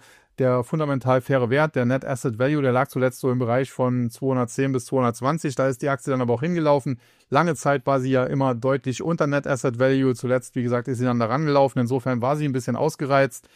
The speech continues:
Dass es da früher oder später dann auch mal zu Gewinnmitnahmen kommen würde, war mehr oder weniger nur eine Frage der Zeit. Und das ist jetzt in den letzten Tagen passiert. Die Aktie ist in der Spitze bis etwa zweihundertfünfundzwanzig gelaufen.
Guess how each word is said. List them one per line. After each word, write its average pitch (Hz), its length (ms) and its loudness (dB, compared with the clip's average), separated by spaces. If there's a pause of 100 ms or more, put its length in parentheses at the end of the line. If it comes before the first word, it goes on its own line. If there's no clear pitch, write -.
(200)
Dass 131 160 2
es 104 80 -6
da 127 140 2
früher 143 180 0
oder 127 100 4
später 131 300 0
dann 120 120 0
auch 120 140 -2
mal 131 80 -2
zu 127 140 -4
Gewinnmitnahmen 127 640 0
kommen 127 280 0
würde, 120 300 2 (360)
war 123 140 2
mehr 131 140 2
oder 123 160 2
weniger 120 240 2
nur 135 160 2
eine 131 140 2
Frage 120 280 0
der 113 140 0
Zeit. 151 320 2
Und 127 220 0
das 131 180 2
ist 156 160 -4
jetzt 139 160 0
in 135 80 0
den 127 80 2
letzten 127 300 0
Tagen 123 260 0
passiert. 151 360 -4
Die 139 60 -2
Aktie 127 280 -2
ist 117 60 -2
in 123 60 0
der 120 60 0
Spitze 151 320 -6
bis 131 140 -2
etwa 127 260 0
zweihundertfünfundzwanzig 135 1000 -2
gelaufen. 123 480 2